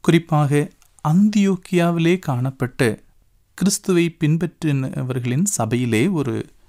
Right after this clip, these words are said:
குழப்பமான சூழ்நிலை காணப்பட்டது. அதாவது, யூதர்களாக இருந்து கிறிஸ்தவர்களாக மாறினவர்கள் ஒன்றாம் நூற்றாண்டிலே இப்படி போதித்து வந்தார்கள். அதாவது, யாராக இருந்தாலும்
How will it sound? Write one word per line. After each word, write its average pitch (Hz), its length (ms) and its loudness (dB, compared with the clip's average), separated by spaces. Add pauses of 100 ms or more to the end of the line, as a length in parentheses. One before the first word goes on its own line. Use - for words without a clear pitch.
(380)
குழப்பமான 190 680 0
சூழ்நிலை 101 580 -6
காணப்பட்டது. 92 640 -8 (460)
அதாவது, 196 840 2 (580)
யூதர்களாக 202 1000 4
இருந்து 220 800 2 (540)
கிறிஸ்தவர்களாக 135 840 -2
மாறினவர்கள் 107 800 0 (1400)
ஒன்றாம் 139 380 2
நூற்றாண்டிலே 131 420 0
இப்படி 202 340 2
போதித்து 139 440 -4
வந்தார்கள். 107 580 -2
அதாவது, 147 800 0 (540)
யாராக 156 640 2
இருந்தாலும் 107 720 0